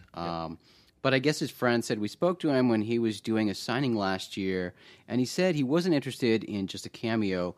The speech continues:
Speaker 2: but if there was a fully rounded and expanded role for him in the film,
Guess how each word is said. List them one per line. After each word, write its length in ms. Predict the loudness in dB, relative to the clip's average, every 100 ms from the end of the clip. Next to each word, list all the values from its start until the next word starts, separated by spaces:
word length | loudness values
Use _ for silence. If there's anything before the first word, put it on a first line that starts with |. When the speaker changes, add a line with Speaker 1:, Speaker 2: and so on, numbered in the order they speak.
| -14 _
Speaker 2:
but 100 | -6
if 80 | -2
there 120 | 0
was 180 | 0 0
a 300 | 0 0 -2 -6 _ _
fully 420 | -8 0 2 2
rounded 640 | 4 4 4 4 4 4 0
and 120 | -4
expanded 640 | -2 -4 0 0 2 0 0
role 240 | 0 0
for 180 | -2 -4
him 260 | 0 0
in 100 | 2
the 120 | 0 -2
film, 440 | -2 -2 -2